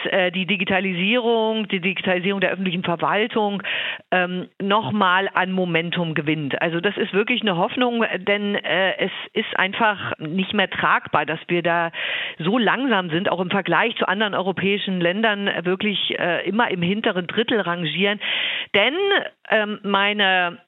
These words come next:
Befürchtung oder Prognose ist so ein bisschen, dass wir nicht weniger Regulierungen haben werden. Also wir haben momentan eine Phase und einen Trend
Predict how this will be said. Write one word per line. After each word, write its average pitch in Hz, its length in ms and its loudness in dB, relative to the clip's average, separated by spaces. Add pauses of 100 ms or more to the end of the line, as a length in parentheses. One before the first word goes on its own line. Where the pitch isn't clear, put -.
(240)
Befürchtung 247 640 0
oder 175 160 4
Prognose 214 800 0
ist 233 140 -2
so 214 80 2
ein 190 100 -4
bisschen, 247 400 0 (720)
dass 220 200 2
wir 240 120 2
nicht 240 280 0
weniger 220 360 0
Regulierungen 160 680 -2
haben 139 260 -2
werden. 123 300 -2
Also 175 320 -2
wir 175 160 0
haben 233 160 2
momentan 214 580 0
eine 196 120 -2
Phase 214 500 2
und 190 180 -8
einen 165 80 -6
Trend 220 400 0